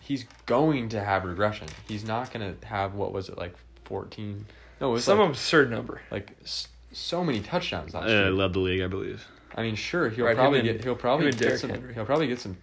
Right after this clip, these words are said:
Speaker 1: touchdowns again, but they drafted a r-, running back in
Speaker 3: I
Speaker 1: the
Speaker 3: wanna say
Speaker 1: second round.
Speaker 3: sixteen.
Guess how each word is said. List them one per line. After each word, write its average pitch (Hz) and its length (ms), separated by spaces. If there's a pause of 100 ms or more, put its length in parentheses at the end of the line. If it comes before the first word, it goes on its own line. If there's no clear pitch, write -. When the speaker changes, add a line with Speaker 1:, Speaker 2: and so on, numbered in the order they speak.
Speaker 1:
touchdowns 135 400
again, 147 260
but - 360
they 104 120
drafted 104 460
a 113 40
r-, 95 260
running 104 320
back 123 160
in 110 80
Speaker 3:
I - 20
Speaker 1:
the - 40
Speaker 3:
wanna 131 100
say 120 160
Speaker 1:
second 87 260
round. 98 140
Speaker 3:
sixteen. 127 100